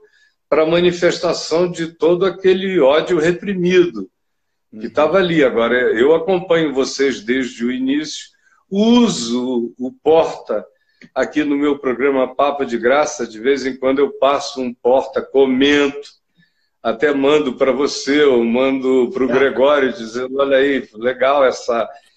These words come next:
Speaker 1: essa crítica aqui tá perfeita, é isso mesmo."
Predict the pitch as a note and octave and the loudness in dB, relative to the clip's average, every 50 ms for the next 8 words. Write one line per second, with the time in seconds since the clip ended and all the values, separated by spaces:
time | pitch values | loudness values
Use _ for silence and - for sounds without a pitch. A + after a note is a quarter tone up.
0 | _ _ _ - B2+ B2 - - D#3+ D3+ - - D#3+ F3+ F3+ F3+ - - - - | _ _ _ -4 -2 -2 0 0 -2 -2 -2 0 0 0 0 0 -4 -8 -4 -4
1 | D3 - - D3+ C#3 - - B2+ - - D#3+ D#3 D#3 D#3+ - - E3+ E3 E3 D#3+ | -4 -2 -2 -6 -4 -2 -2 -2 -2 0 -2 -2 -2 -2 -4 -2 0 2 4 4
2 | D#3+ D#3+ D#3+ - D#3+ D#3 D3 D3+ - _ _ _ _ _ _ _ _ - A#2 A#2 | 2 2 2 0 -2 -2 -2 -4 -10 _ _ _ _ _ _ _ _ -4 -2 0
3 | A#2+ B2+ B2 A#2+ - - F3 E3+ E3 E3+ E3+ F3 E3+ D#3 - D#3 D#3 D#3+ D#3+ D#3+ | 0 0 0 -2 -6 -8 -4 -2 0 2 4 4 2 2 -2 -6 -8 -8 -8 -8
4 | E3 - | -10 -14